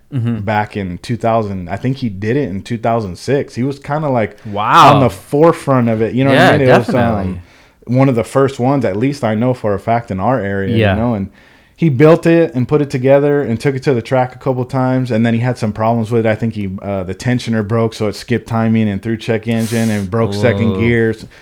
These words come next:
Speaker 2: So he just pretty much put it in the garage and let it sit.
Speaker 1: Mm-hmm.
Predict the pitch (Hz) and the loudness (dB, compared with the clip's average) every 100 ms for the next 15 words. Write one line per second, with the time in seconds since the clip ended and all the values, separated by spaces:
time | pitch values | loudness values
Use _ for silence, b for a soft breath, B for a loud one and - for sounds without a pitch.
0 | b - 113 113 117 - 131 120 113 104 | b -4 -2 0 -4 -2 0 2 0 -2
1 | - 131 123 107 101 110 113 104 104 107 | -2 0 2 0 0 2 2 0 -4 -4
2 | 101 - 185 208 139 117 95 92 | -6 -4 0 0 0 -4 -4 -6